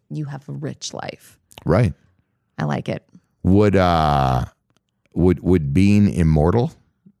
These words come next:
Speaker 2: be part of that?
Speaker 1: I don't know. I don't really want to get into all of that.
Speaker 2: <laughs>
Speaker 1: That feels like a different path.
Speaker 2: Well, I'm just saying that there's some people that'll be like, "Well, if I knew I was never gonna die."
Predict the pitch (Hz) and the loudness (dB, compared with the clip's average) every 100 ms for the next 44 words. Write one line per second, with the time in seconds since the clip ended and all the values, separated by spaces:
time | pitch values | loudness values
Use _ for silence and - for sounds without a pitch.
0 | _ _ _ 90 80 69 78 80 80 85 | _ _ _ -2 -2 0 -2 -2 -2 -2
1 | 92 - _ _ _ _ _ _ _ _ | -2 -6 _ _ _ _ _ _ _ _
2 | _ 311 392 466 208 170 165 165 165 170 | _ -6 0 2 2 0 -2 0 0 0
3 | 170 170 233 269 190 156 123 151 156 147 | 0 0 0 -2 -4 -4 -4 -4 -4 -6
4 | 139 151 147 143 143 139 - 175 175 175 | -6 -4 -4 -6 -8 -4 0 0 0 0
5 | 175 175 - 202 180 - 185 170 143 175 | 0 -2 -2 -2 -2 0 0 0 0 -2
6 | 175 147 151 - 160 - - 156 156 156 | -2 -2 -4 -2 -4 -4 -8 -2 0 2
7 | 165 - - 415 440 233 233 180 160 139 | 0 -4 -12 -12 -4 0 2 2 0 0
8 | - 127 - 95 - 69 98 104 110 113 | 2 -2 -2 -4 -4 -2 0 2 2 2
9 | - 120 143 131 90 82 87 80 78 76 | 2 0 2 2 2 2 2 2 2 2
10 | 73 69 76 73 76 65 65 76 71 69 | 2 0 0 0 2 2 0 0 0 0
11 | 64 58 67 156 - | -2 -2 0 0 -2